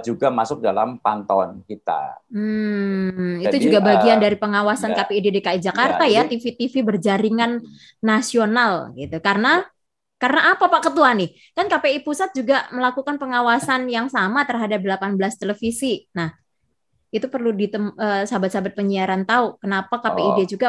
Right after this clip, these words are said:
Speaker 2: melakukan pengawasan yang sama pada televisi itu gitu.
Speaker 1: Iya, oke. Jadi, eh, kita juga punya tanggung jawab untuk
Speaker 2: Hmm.
Speaker 1: memberikan perlindungan kepada masyarakat Jakarta
Speaker 2: Oke.
Speaker 1: dari dampak siaran atau konten-konten siaran yang tidak positif ya.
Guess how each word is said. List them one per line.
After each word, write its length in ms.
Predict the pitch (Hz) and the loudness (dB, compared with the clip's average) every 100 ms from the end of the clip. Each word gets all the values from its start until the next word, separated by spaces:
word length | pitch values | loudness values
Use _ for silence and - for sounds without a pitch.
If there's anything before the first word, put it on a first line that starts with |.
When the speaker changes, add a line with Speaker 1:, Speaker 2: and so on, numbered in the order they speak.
| 233 | 0
Speaker 2:
melakukan 400 | 196 196 202 214 | -4 -4 -6 -6
pengawasan 560 | 202 185 185 185 185 | -4 -2 -2 -2 -4
yang 80 | 180 | -2
sama 320 | 190 262 269 | -2 -2 -2
pada 240 | 220 185 175 | -2 -2 -2
televisi 640 | 180 185 - 196 - 190 | -2 -6 -6 -8 -6 -8
itu 480 | 190 - 175 151 160 | -8 -8 -8 -8 -10
gitu. 320 | - _ 127 139 _ | -18 _ -20 -20 _
Speaker 1:
Iya, 320 | - 60 - - | -20 -16 -18 -6
oke. 480 | 120 123 - - _ _ _ | 0 0 0 -8 _ _ _
Jadi, 320 | 127 151 208 | 2 6 6
eh, 680 | - 180 175 170 170 170 165 160 | 8 8 10 10 10 10 8 6
kita 400 | - 175 170 240 | 0 0 6 4
juga 320 | 175 139 147 | 4 2 2
punya 800 | 147 139 139 131 131 127 123 120 117 | 2 -2 -2 -2 2 4 2 0 2
tanggung 480 | 123 120 120 123 113 | 2 4 2 0 0
jawab 560 | 123 101 120 147 151 127 | 2 4 6 6 4 -2
untuk 320 | 127 139 127 | -4 -6 -4
Speaker 2:
Hmm. 80 | 127 | -4
Speaker 1:
memberikan 720 | 117 117 110 104 123 113 110 | -4 -4 -6 0 0 0 -2
perlindungan 880 | - 123 123 117 113 113 110 135 139 | 0 2 2 -4 -4 -4 -2 -2 -2
kepada 400 | 117 - 104 117 | -6 -4 -2 -2
masyarakat 480 | 120 120 113 131 123 | -2 0 0 -2 0
Jakarta 640 | 110 113 143 - 131 101 98 _ _ | 0 2 2 2 0 0 -6 _ _
Speaker 2:
Oke. 240 | 214 202 | -8 -2
Speaker 1:
dari 640 | 120 120 113 131 147 156 151 | 4 6 6 2 0 0 2
dampak 480 | 123 113 101 98 - | 2 2 2 -2 -2
siaran 640 | 113 92 107 117 139 143 | -2 0 2 4 4 4
atau 320 | 104 113 127 | 0 -4 -2
konten-konten 640 | 117 107 110 110 107 107 107 | -2 -2 -4 -2 -4 -6 -6
siaran 480 | 110 95 117 127 | -4 -2 -2 -2
yang 240 | 139 151 147 | -2 -4 -4
tidak 320 | 131 104 - | -2 -2 -2
positif 880 | 101 - 90 _ _ - 139 127 - | -6 -6 -14 _ _ -10 -6 -6 -6
ya. 240 | 73 71 | -8 -8